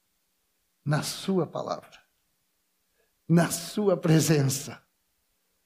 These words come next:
e deixa ele fazer. Ele vai espalhar sua fragrância, seu perfume, sua alegria, é,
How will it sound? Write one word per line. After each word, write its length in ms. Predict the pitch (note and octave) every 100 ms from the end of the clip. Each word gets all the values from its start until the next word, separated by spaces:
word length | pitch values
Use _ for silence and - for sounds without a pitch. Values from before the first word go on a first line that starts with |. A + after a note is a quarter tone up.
| _ _ _ -
e 80 |
deixa 320 | C#3 D3+ - D3+
ele 140 | C#3
fazer. 520 | - B2+ - - - _ _ _ - - - _ _ _ _ _ _ -
Ele 200 | E3 E3
vai 240 | C#3+ D#3+
espalhar 840 | D#3 - - D#3 D3 D#3+ E3 C#3+
sua 320 | C#3 - D#3+ C#3
fragrância, 840 | - C#3+ B2+ D3 D#3+ C#3+ C3 D3
seu 200 | - D#3+
perfume, 840 | D3+ D3+ D3+ - E3+ D3+ C3 B2 A#2
sua 220 | - E3
alegria, 640 | D#3+ D#3+ F3 F#3+ D3+ B2+ - - - -
é, 440 | F3 D#3 D3+ C3